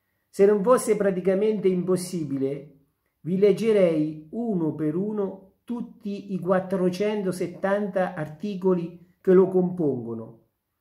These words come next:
scorrendo i quali si entra direttamente nel modus vivendi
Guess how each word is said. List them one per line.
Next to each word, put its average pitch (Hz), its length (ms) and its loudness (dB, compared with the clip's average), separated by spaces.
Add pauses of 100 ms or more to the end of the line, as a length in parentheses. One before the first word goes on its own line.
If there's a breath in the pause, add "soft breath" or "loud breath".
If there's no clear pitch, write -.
(260)
scorrendo 214 600 0
i 196 120 2
quali 156 720 0
si - 240 -8
entra 160 680 0
direttamente 180 1400 0
nel 175 240 2
modus 196 600 0
vivendi 202 920 0